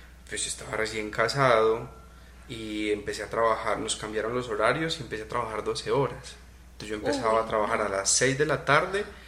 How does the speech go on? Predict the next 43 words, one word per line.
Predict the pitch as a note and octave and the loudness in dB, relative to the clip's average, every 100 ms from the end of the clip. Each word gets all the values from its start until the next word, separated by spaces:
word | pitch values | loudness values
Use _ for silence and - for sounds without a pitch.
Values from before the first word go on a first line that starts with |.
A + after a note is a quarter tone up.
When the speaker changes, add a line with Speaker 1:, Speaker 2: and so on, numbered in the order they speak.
| - | -12
Speaker 1:
y | D#3 | -6
salía | G#2+ A2 A2 | -4 -2 0
a | |
las | G#2+ - | 0 0
seis | A2 A2 | 0 -2
de | G#2+ | -2
la | |
mañana. | G2+ G#2+ D3+ A#2+ - - - - - - - - - - | -2 -2 -2 -2 -6 -14 -18 -18 -18 -20 -20 -20 -20 -16
Y | A2 G#2+ G2+ | -12 -8 -6
era | G2+ G2 A2+ C3+ - - | -4 0 0 0 -2 -2
derecho, | A2 D3+ F#2+ G#2+ G#2 C3 - | 0 0 -2 -8 -8 -12 -14
empezamos | - A2+ A2+ A2 | -12 -10 -8 -2
a | C#3 | 0
trabajar | B2+ G#2+ G#2+ G#2+ | 2 2 0 -2
domingos, | A#2 B2+ C#3 D3 C3 C3+ - | -2 0 0 2 0 -2 -8
entonces | B2 G#2+ G#2 A2 A2 | -10 -8 0 2 2
Speaker 2:
Ok. | - - - B3+ - | -2 -8 -10 -6 0
Speaker 1:
cuando | A2+ G#2+ | 2 4
yo | G#2+ A2 | 2 2
salía | - C#3 D3 D#3+ D#3 | 2 2 2 4 4
de | |
la | B2+ - | 4 2
casa, | C#3 E3 - G3 G3+ - - - - | 2 4 2 -4 -8 -16 -20 -20 -16
pues | - A2+ | -12 -10
no | G#2+ | -8
había | G#2 A2 | -6 -2
nadie | A#2+ A2+ A2 | 0 0 0
en | G#2 | -4
la | G#2 | -2
casa. | F#3 C3+ G#2 - - - - | 0 0 -4 -12 -18 -20 -12
Cuando | A2 G#2+ G#2 | -8 -6 -2
yo | G#2 | 0
llegaba | G#2+ C3 C#3+ D3 | 0 4 6 6
en | D3 | 6
la | |
mañana, | C#3+ C3+ C#3 C#3+ C#3 | 4 2 2 0 -2
pues | A#2+ | -6
mi | G#2+ | -8
esposa | - G#2 G2+ G#2 | -8 -8 -8 -8
no | G#2 | -8
estaba. | - C#3 A2 - - - | -4 -2 -2 -8 -16 -12
Entonces, | C4 B3 | -10 -8
Speaker 2:
Ujú. | C4 | -8